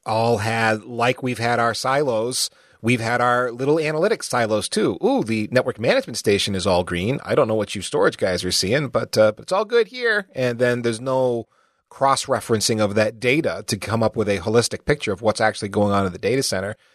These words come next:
So, so Rita, give me an example of analytics done right in a cloud environment, because, a-, again, there's no <laughs> complete picture of app delivery if we're all staring at our own monitoring screens. And, but, but you throw that cloud abstraction layer on, and I think the problem potentially gets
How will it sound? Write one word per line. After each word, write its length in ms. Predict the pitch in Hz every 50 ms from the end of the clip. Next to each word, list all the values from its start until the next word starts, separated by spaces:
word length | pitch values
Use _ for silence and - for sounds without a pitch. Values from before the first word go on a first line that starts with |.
| _ _ _ _
So, 180 | - - 190 170
so 120 | 165 170
Rita, 180 | 156 170 170 151
give 160 | 135 170 208
me 240 | 233 247 233 214 - -
an 100 | 156 151
example 580 | 131 117 104 - 120 123 135 139 - 120 120
of 120 | 113 110 -
analytics 520 | - 120 127 131 123 127 123 117 107 -
done 220 | - 123 117 117 107
right 460 | 98 101 110 110 120 120 107 - -
in 160 | 98 101 104
a 40 | 101
cloud 360 | - - 117 113 117 120 110
environment, 640 | 110 104 95 87 95 87 82 85 - 95 95 113 -
because, 480 | 135 - - 139 135 127 117 - - - _ _ _ _ -
a-, 100 | 143 156 - - - 170
again, 240 | 160 143 165 143
there's 180 | 127 131 113 123
no 560 | 147 151 156 160 165 165 165 160 151 143 127 - _ _ _ _ _ -
<laughs> 0 | - - - -
complete 400 | - 147 147 - - 196 - -
picture 320 | - 170 - - - 156
of 100 | 147 -
app 180 | 151 139 147 -
delivery 400 | - 143 135 143 147 143 147 139
if 120 | 131 -
we're 100 | 131 131
all 80 | 131 131
staring 340 | - - - 127 135 139 135
at 120 | 131 127
our 100 | 123 123
own 100 | 123 120
monitoring 440 | 120 120 131 139 143 131 117 104 101
screens. 500 | - - - 101 87 90 90 90 - - - _ _ _ _ _ _ - _
And, 260 | 123 131 143 156 151
but, 180 | 131 156 151 151
but 120 | 151 165
you 80 | 151 147
throw 160 | - 180 190
that 160 | 175 156 143
cloud 260 | - - 147 147 151 139
abstraction 560 | 120 - - - 139 180 190 - - 165 143
layer 220 | 131 123 120 120
on, 100 | 120 117
and 80 | 120 120
I 80 | 120
think 240 | 120 - 175 180 180
the 80 | - -
problem 500 | - - 131 127 123 120 123 131 151 156
potentially 480 | - - - - 165 202 - 233 185
gets 220 | 151 127 131 -